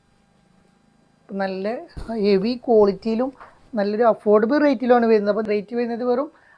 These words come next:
ആയിരത്തി നാനൂറ്റി തൊണ്ണൂറ്റെട്ട് പ്ലസ് ഷിപ്പാണ് വരുന്നത്. വേണ്ട ഒരു വേഗം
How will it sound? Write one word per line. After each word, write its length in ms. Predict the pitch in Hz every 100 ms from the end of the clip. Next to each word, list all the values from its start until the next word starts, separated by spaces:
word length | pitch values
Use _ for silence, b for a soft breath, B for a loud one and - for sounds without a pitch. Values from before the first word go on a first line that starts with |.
| - 208
ആയിരത്തി 300 | 220 220 277 262
നാനൂറ്റി 340 | 247 240 262 240 247
തൊണ്ണൂറ്റെട്ട് 460 | 226 233 247 247 233
പ്ലസ് 160 | 233 -
ഷിപ്പാണ് 280 | 190 202 202
വരുന്നത്. 220 | 190 190 190
വേണ്ട 120 | 185 202
ഒരു 80 | 220 208
വേഗം 280 | 196 226